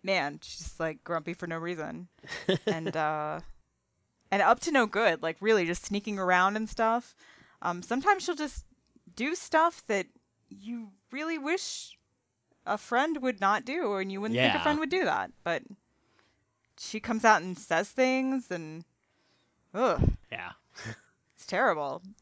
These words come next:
Speaker 1: I mean, she's not, like, actually, you know what? Actually, in the first issue, she, she does, like, go out of her way to,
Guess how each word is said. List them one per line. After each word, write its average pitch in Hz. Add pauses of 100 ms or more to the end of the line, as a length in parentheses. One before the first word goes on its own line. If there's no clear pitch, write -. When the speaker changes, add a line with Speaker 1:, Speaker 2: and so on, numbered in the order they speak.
Speaker 1:
I 196
mean, 208
she's 233
not, 247
like, 233 (500)
actually, 185 (340)
you 359
know 494 (100)
what? -
Actually, 392
in 359
the 381
first - (240)
issue, 359
she, 254
she -
does, 226
like, 190
go 175
out 170
of 160
her 165
way 156
to, 147